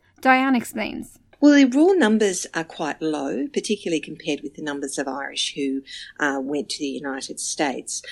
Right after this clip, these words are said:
Speaker 2: That was mostly because the distance was very great and it was very expensive to come to Australia. However, although the raw numbers are low, the percentage of Irish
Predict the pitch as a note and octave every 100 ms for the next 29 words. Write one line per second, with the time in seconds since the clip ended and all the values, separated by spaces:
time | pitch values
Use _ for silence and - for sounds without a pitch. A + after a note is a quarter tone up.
0 | - - - _ _ - D#3+ D3 - D#3
1 | F3+ - C#3+ C#3 - C#3 - C#3 D3 -
2 | C#3 - - C#3+ - - - - C#3+ A#3
3 | - - - C3 - - - C#3+ C#3+ -
4 | C3 - - - C#3 C3+ - C#3 C3 -
5 | C3 B2 C#3+ - _ _ _ - - E3+
6 | F3 E3+ D3+ - - - - F3 G3+ G3+
7 | E3+ F3 F3 E3 F#3 F3+ F#3+ E3+ D#3 D3
8 | - - D#3 - - - E3+ F3 - -
9 | G3+ G#3+ - C3 - - C#3+ - C#3+ C#3
10 | D#3+ - -